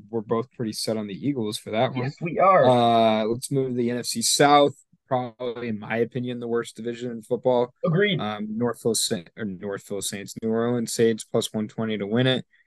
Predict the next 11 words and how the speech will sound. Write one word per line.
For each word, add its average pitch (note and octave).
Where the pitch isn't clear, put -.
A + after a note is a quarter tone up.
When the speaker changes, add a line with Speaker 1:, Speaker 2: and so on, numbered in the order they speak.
Speaker 1:
Tampa A2+
Bay A2+
Bucks A2
at G2+
plus A2
seven G#2
fifty F#2+
to -
come G#2+
in F#2+
last. F#2+